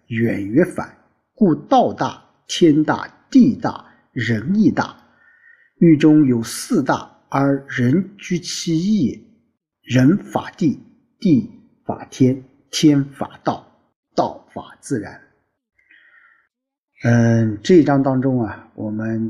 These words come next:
大家非常熟悉的一句话叫“道法自然”。那么这也是，呃，本章的一个核心的思想。那在这一章当中啊，老子又在说这个道啊。其实在，老子在第一章当中就说到了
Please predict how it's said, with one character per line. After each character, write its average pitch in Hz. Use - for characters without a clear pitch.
大 120
家 113
非 127
常 104
熟 -
悉 117
的 107
一 95
句 -
话 98
叫 92
“道 92
法 -
自 110
然”。 -
那 131
么 123
这 139
也 92
是， 113
呃， 107
本 92
章 117
的 95
一 90
个 92
核 113
心 160
的 117
思 156
想。 -
那 156
在 165
这 277
一 226
章 143
当 135
中 131
啊， 92
老 90
子 113
又 139
在 92
说 113
这 92
个 -
道 -
啊。 -
其 -
实 139
在， 120
老 165
子 151
在 151
第 202
一 233
章 160
当 143
中 139
就 120
说 113
到 107
了 87